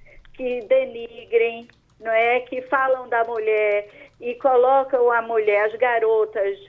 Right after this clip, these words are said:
numa condição, é, de, de menos-valia, de objeto, através de comerciais, de propagandas.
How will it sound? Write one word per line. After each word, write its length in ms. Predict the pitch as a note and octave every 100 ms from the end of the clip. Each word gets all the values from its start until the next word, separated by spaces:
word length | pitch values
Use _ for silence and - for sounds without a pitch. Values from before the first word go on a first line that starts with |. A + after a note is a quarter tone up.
| - - -
numa 260 | B3+ C4
condição, 1200 | C4 A#3+ A#3+ A#3+ A#3+ - A3 G#3 G3+ F#3+ F#3+ F#3 F#3 - _
é, 280 | G#3 G3+ G3
de, 280 | G3 A3+ - F#3+
de 160 | A3 G#3+
menos-valia, 1160 | A#3+ A#3+ A3+ A3+ G#3 G3 F#3+ G#3+ A3+ A3 G3+
de 120 | G#3+ A3+
objeto, 1040 | A3+ A3 G3 - G3 F#3+ G3 G3 G3 G3 - _ _
através 600 | - C4 C#4+ C#4 C4+ B3+ B3+
de 80 | B3
comerciais, 1080 | C4 B3 B3 C4 - C4 A#3 G#3 G3 G3+ G#3+
de 100 | A3
propagandas. 1160 | A#3+ B3 B3+ A#3 G#3 F#3+ G3 G3+ G3 G3+ G3